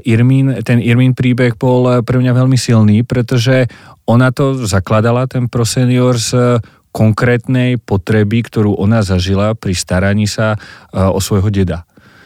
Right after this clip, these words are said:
Hej, a, e, bolo jasné, že videla na tom trhu, čo nefunguje, prečo to tak je, a rozhodla sa, že keď to nikto iný nerobí, že si vyhrnie tie rukávy a pôjde do toho ona sama. A to je podľa mňa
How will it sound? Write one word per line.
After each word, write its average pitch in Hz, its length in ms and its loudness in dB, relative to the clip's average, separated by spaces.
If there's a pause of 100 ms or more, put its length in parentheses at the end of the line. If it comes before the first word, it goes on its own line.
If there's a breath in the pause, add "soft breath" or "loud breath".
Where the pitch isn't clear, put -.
(240 loud breath)
Hej, 92 320 -2
a, 98 180 -2 (600)
e, 95 320 -2
bolo 101 240 0
jasné, 107 400 0
že 113 240 0
videla 120 320 0
na 120 160 0
tom 107 240 -2
trhu, 101 320 0
čo 113 160 -2
nefunguje, 117 800 -2
prečo 101 320 -6
to 110 80 -8
tak 92 240 -4
je, 101 320 0 (400 loud breath)
a 87 60 -2 (100)
rozhodla 117 480 2
sa, 123 240 -2
že 113 160 -2
keď 107 160 -4
to 107 80 0
nikto 110 240 0
iný 107 240 2
nerobí, 117 320 -4
že 135 80 -6
si 117 160 -8
vyhrnie 113 400 2
tie 110 240 -4
rukávy 110 400 -4
a 110 80 -4
pôjde 101 400 -4
do 101 80 -6
toho 104 320 -2
ona 107 160 2
sama. 101 400 -4 (600 loud breath)
A 95 320 0
to 90 160 -2
je 107 160 2
podľa 110 260 2
mňa 107 220 4